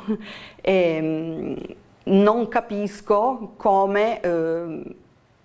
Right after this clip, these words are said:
quando è stata fatta la gara d'appalto non si sia controllato esattamente, eh, quali siano state le, mm, operazioni previste per arrivare alla rimessa in opera del tram, perché evidentemente qua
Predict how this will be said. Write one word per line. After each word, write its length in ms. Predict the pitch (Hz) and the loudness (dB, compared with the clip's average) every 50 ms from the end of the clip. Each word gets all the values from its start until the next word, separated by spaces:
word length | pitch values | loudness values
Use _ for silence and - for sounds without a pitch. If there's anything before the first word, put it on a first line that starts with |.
| _ _ - | _ _ -2
quando 260 | - 208 202 196 190 | 0 2 2 2 0
è 40 | 185 | -2
stata 180 | 185 170 175 | -2 -4 -4
fatta 200 | 175 180 185 - | -2 -4 -2 0
la 80 | 175 160 | 0 0
gara 180 | 160 170 165 160 | 0 0 0 0
d'appalto 920 | 156 180 208 208 - - 165 147 143 147 151 156 151 - 202 202 202 208 | 0 -2 -4 -4 -2 -2 0 2 2 0 0 -2 -2 -2 0 2 2 2
non 180 | 202 190 180 185 | 2 0 -2 -4
si 140 | 185 - 185 | -4 -6 -8
sia 240 | 185 - 208 190 170 | -4 -2 -2 -2 -2
controllato 760 | - - 185 180 180 180 190 190 190 185 180 175 170 - | -2 -4 -4 -4 -4 -2 -2 -2 0 0 -2 -2 -2 -6
esattamente, 880 | 170 156 165 165 - - 208 185 170 160 160 165 160 - 185 180 180 180 - - - - - - - | -6 -6 -6 -6 -6 -6 -4 -4 -4 -4 -4 -6 -4 -4 -6 -6 -6 -10 -16 -20 -20 -20 -20 -16 -8
eh, 400 | - - 160 160 156 160 156 156 156 | -2 -2 0 0 0 -2 -6 -6 -4
quali 560 | - 175 160 165 175 175 175 175 170 170 165 | 0 0 0 2 0 0 0 2 2 2 0
siano 240 | 165 - 170 165 160 | 0 -4 -6 -6 -6
state 320 | 156 - 175 165 - - | -4 -2 -4 -2 -2 -2
le, 340 | 165 160 160 156 - - - - - | 0 0 0 0 -2 -6 -12 -10 -8
mm, 260 | 156 156 151 160 - - - | -8 -8 -6 -8 -10 -10 -10
operazioni 560 | - 165 - 160 156 156 156 - 208 180 165 160 | -10 -6 -6 -4 -4 -4 -4 -2 -2 -2 -2 -2
previste 540 | - 202 208 180 165 160 156 - - 196 | -2 -2 -2 -2 -2 -6 -6 -4 -4 -4
per 100 | 185 190 | -2 -2
arrivare 580 | 170 170 165 170 156 156 151 151 156 165 170 - - | -4 -2 -4 -2 -2 -2 -2 -2 -2 -4 -4 -6 -6
alla 240 | 156 160 156 160 165 | -6 -6 -4 -4 -4
rimessa 400 | 160 156 151 151 151 - - 170 | -4 -6 -8 -8 -8 -8 -8 -6
in 80 | 165 151 | -4 -4
opera 180 | 151 - 175 165 | -4 -4 -4 -4
del 180 | 151 139 131 | -4 -6 -6
tram, 440 | - 156 170 170 156 151 147 147 - - - - - _ | -4 -4 -2 -2 -4 -4 -6 -8 -8 -10 -12 -20 -14 _
perché 240 | - 180 - - 185 | -6 -4 -2 0 -2
evidentemente 880 | 175 175 180 170 175 180 175 226 208 185 165 165 170 165 170 - - | 0 0 0 -2 -2 -2 -2 -4 -2 -2 -2 -4 -6 -6 -6 -8 -4
qua 420 | - 175 156 147 156 175 180 - | -2 -2 0 0 -2 -4 -6 -8